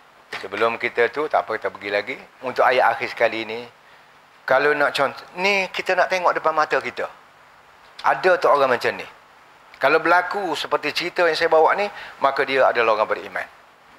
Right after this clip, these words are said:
Mengikut penghukuman mata kita.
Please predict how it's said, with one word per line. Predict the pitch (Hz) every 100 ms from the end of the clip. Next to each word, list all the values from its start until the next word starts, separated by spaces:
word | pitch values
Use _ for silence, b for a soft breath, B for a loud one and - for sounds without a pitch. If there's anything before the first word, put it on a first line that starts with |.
| - - - _ _ _ _ - -
Mengikut | 131 139 143 151 143 - - _ -
penghukuman | 147 135 127 143 131 117
mata | 104 123 113 113
kita. | 104 - -